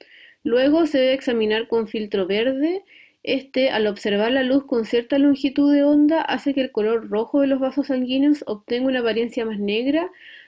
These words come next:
y aumentando el contraste con el epitelio circundante. Eh, y acá debemos evaluar la presencia de vasos atípicos o patrones vasculares anormales.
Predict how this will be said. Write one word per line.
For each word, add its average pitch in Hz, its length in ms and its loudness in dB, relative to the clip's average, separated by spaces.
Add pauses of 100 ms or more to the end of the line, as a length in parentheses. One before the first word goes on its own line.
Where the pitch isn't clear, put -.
(260)
y 233 80 -2
aumentando 226 540 0
el 277 100 0
contraste 240 520 -2
con 254 120 -2
el 240 80 -2
epitelio 214 480 -2
circundante. 226 1120 -4 (260)
Eh, 208 560 0
y 269 180 2
acá 269 320 0
debemos 262 340 2
evaluar 226 400 0
la 262 120 -2
presencia 240 580 -2
de 220 120 -2
vasos 220 340 -4
atípicos 285 600 -2
o 233 140 -2
patrones 233 400 -2
vasculares 214 540 -4
anormales. 233 520 -6